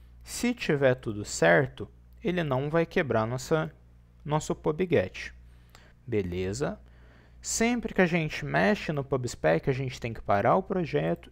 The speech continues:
e subir de novo, ok? É uma boa prática. Então, tô fazendo isso.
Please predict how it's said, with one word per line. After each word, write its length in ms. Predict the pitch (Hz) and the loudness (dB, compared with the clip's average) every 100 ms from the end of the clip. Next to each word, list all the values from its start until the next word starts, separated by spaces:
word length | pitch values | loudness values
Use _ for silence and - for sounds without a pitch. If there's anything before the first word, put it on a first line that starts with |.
| - | -10
e 80 | 175 | -8
subir 400 | - 262 151 143 | -6 -6 -4 -4
de 160 | - | -4
novo, 380 | 185 117 95 131 | -4 -2 -4 -8
ok? 260 | 107 117 131 | -6 -2 0
É 60 | |
uma 180 | 127 110 | 0 -2
boa 240 | 98 101 147 | -2 -2 0
prática. 580 | 135 120 - - - - - - - - - | 0 -2 -4 -12 -16 -18 -20 -20 -20 -20 -20
Então, 260 | - 113 - - - - | -4 -4 -4 -14 -20 -6
tô 140 | 117 | -6
fazendo 580 | 107 127 123 131 143 156 | -2 -2 -2 -2 -4 -4
isso. 400 | 98 - - | -6 -8 -16